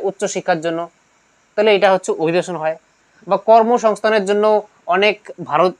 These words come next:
ভারত থেকে সৌদি আরব, তারপরে ইউএই, ঠিক আছে,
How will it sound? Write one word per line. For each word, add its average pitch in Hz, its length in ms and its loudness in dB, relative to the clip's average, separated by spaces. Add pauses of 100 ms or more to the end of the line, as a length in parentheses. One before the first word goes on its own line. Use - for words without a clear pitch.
ভারত 190 200 2 (120)
থেকে 233 200 0 (800)
সৌদি 208 340 2 (100)
আরব, 190 260 4 (480)
তারপরে 185 380 2 (840)
ইউএই, 202 680 0 (1000)
ঠিক 254 180 0
আছে, 233 120 2